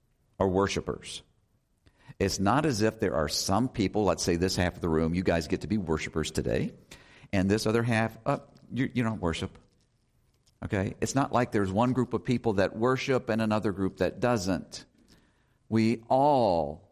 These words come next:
worship. We're all worshipers. The only question is, what or who do we worship? Now, when I use the word worship, here's what I mean. What or who do we value,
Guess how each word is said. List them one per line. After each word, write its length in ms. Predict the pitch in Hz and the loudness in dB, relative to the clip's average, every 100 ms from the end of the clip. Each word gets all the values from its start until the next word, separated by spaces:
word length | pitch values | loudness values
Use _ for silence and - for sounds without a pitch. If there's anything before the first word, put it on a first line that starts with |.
| _ _ _ _ - | _ _ _ _ -2
worship. 500 | 107 107 - 71 - - _ _ - - - | 0 0 0 -4 -8 -20 _ _ -20 -20 -6
We're 120 | 104 | 0
all 440 | 127 131 123 110 - | 2 4 2 0 -6
worshipers. 880 | 107 107 120 - 76 60 - - - _ _ _ _ _ _ _ _ - | -2 -2 0 -2 -2 -6 -10 -16 -18 _ _ _ _ _ _ _ _ -4
The 80 | 107 | 0
only 160 | 113 | 0
question 500 | - - - - 117 | 0 -2 -2 0 0
is, 320 | 92 87 95 - _ _ _ | 2 2 0 -6 _ _ _
what 440 | 92 87 95 110 - | -4 0 2 0 -8
or 240 | 95 90 90 | -2 -2 0
who 480 | 175 131 104 110 - 82 | 0 2 2 -2 -8 -4
do 160 | 90 | -2
we 160 | 82 101 | 0 0
worship? 640 | 107 208 - - - - _ _ _ _ _ _ _ - | 0 -2 -2 -8 -10 -20 _ _ _ _ _ _ _ -6
Now, 140 | 92 | -4
when 180 | 92 107 | -2 0
I 60 | 113 | 2
use 200 | 131 135 | 0 0
the 60 | |
word 260 | 123 117 98 | 0 -2 0
worship, 580 | 139 147 - 92 - - _ _ _ - | -2 -2 0 0 -2 -20 _ _ _ -6
here's 160 | 131 | -2
what 120 | 123 | 2
I 80 | 117 | 2
mean. 380 | 110 131 90 69 - - - | 2 2 0 -4 -16 -20 -4
What 280 | 104 175 - | 0 0 0
or 120 | 139 | -2
who 280 | 120 143 139 | 0 0 0
do 160 | 127 | 0
we 160 | 95 82 | 0 -2
value, 760 | 76 82 90 120 135 170 196 | -2 0 2 2 2 0 -2